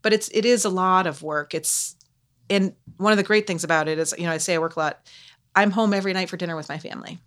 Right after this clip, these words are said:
That's the difference. Um, so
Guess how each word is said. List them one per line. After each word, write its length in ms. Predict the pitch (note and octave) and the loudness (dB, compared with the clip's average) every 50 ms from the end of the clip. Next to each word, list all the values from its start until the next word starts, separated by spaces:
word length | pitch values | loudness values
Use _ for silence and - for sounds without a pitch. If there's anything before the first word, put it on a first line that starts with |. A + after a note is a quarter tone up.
| _ _ _ _ _ _ _ _ _ _ _ _ | _ _ _ _ _ _ _ _ _ _ _ _
That's 220 | - A3 G#3 - - | 2 2 2 2 -2
the 80 | F#3 | -4
difference. 560 | E3+ C#3+ - - - - - - - - - - - | -6 -6 -8 -10 -16 -18 -6 -4 -2 -2 -2 -2 -2
Um, 720 | F#3 F#3 F3 E3+ E3 D#3+ D#3 D3+ D3+ D3 D3+ C#3+ - F3 - _ _ _ _ _ _ | -2 -2 0 0 0 0 -2 -4 -4 -8 -10 -12 -14 -18 -20 _ _ _ _ _ _
so 380 | - - - G#3 G3+ F#3+ F#3 | 0 2 4 4 4 2 0